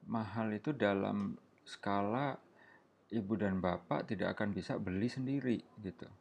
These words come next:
Harus ada instu-, institusi yang melanggan itu, ya. Maka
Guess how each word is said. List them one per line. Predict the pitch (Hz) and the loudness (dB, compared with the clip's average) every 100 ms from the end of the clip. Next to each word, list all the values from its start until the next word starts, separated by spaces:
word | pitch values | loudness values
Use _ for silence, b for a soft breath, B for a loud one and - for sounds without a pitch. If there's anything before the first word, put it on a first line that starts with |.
| _ B B | _ B B
Harus | - 101 123 - - | -2 2 2 0 -6
ada | 113 98 110 104 | -2 0 2 2
instu-, | 113 107 - 107 101 - | 2 0 0 0 0 -2
institusi | 107 - 104 - 95 - 123 | -6 -4 -2 -2 -4 -2 2
yang | 113 101 120 B B B B - | 2 2 -2 B B B B -2
melanggan | 104 101 98 98 92 80 | 2 4 4 4 2 2
itu, | 92 - 87 90 - | -2 0 -2 -2 -8
ya. | 101 117 - B B B B - | -4 -4 -6 B B B B -20
Maka | - - 120 120 - | -16 0 6 6 4